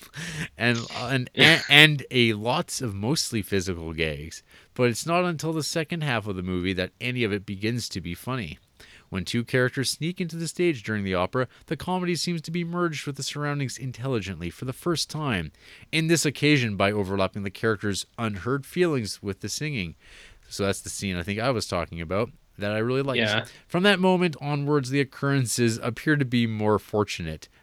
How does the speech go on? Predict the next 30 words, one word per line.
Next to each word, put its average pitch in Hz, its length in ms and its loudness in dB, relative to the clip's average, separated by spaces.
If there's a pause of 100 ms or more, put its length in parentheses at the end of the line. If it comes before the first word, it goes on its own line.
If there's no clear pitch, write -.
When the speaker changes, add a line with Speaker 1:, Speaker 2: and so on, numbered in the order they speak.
Speaker 1:
not 110 220 2
for 101 140 -2
the 92 80 0
characters 98 560 2
generally, 87 640 0 (240)
and 139 160 0
the 143 80 4
film 180 240 2
begins 143 380 2
to 151 140 0
add 135 260 2
some 165 200 -4
cleverness 151 540 2
to 131 140 0
the 123 180 -4
execution 151 720 0
of 104 180 2
its 117 160 2
humor. 127 460 0 (680)
It 156 160 2
becomes 180 460 2
capable 190 680 4
of 135 80 0
grasping 156 500 4
attention, 127 580 2 (280)
even 220 380 10
if 160 380 8
rather 139 300 6
late. 123 580 2 (1300)
Speaker 2:
What? 120 400 -6